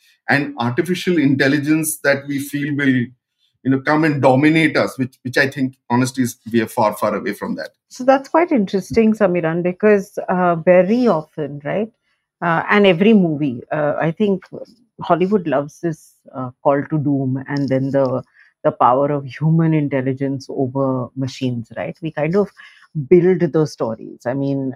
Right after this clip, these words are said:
Speaker 2: uh, we build the stories to say that machines will come, they will try and take us over, and of course humans will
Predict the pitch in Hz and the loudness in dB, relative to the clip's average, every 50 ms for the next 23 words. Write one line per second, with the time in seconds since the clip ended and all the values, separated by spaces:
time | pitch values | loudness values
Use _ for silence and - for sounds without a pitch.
0 | - - 139 131 131 143 143 131 131 165 165 170 175 175 180 170 - - 170 156 | -8 -10 -10 -6 -4 -4 -4 -4 -2 -2 0 0 0 0 0 -2 -2 -2 -2 -2
1 | 151 151 151 151 - - 147 - - - 139 143 135 - 139 135 135 - _ _ | -2 -2 -4 -6 -8 -10 -14 -10 -6 -4 -2 -2 -2 0 0 -2 -2 -4 _ _
2 | _ _ _ - 170 160 - - 190 190 185 180 - 175 175 170 - - 175 170 | _ _ _ 0 0 0 2 2 0 0 0 0 -2 -4 -4 -4 0 2 2 4
3 | 170 175 175 175 160 156 151 147 151 143 - 165 135 139 143 143 - 147 143 - | 4 2 0 -2 -2 -2 -2 -2 -4 -4 -2 -2 -2 0 -2 -2 -4 -4 -4 -2
4 | 170 160 160 - 160 156 151 160 156 156 156 151 147 139 - - _ _ - 185 | -4 -6 -4 -4 -4 -4 -4 -4 -4 -2 -2 -2 -4 -4 -8 -10 _ _ 0 0
5 | 175 175 - - - - 170 156 156 151 147 147 147 - _ _ - 135 131 135 | 0 0 -4 -8 -8 -4 -2 -2 -2 -2 -2 -4 -4 -8 _ _ -4 -4 -2 -2
6 | 131 127 123 | -2 -4 -4